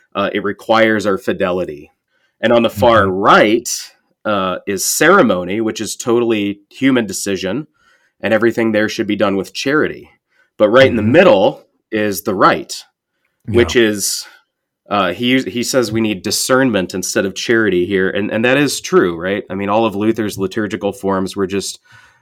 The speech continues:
Speaker 1: uh, you know, wise discernment. They weren't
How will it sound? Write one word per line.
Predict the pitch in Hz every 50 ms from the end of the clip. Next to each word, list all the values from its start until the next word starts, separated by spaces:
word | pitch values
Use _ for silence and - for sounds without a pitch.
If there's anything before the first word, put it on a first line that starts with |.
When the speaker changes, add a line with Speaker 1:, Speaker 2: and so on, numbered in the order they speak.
| _ _ _ _
Speaker 1:
uh, | - 90 85 71 - -
you | - 104
know, | 90 87 87
wise | 85 87 92 90 95 98 98 92
discernment. | - 98 - - - 95 87 90 95 90 82 73 73 - - - - - -
They | 92 90
weren't | 90 92 92 92 90 87 - - - -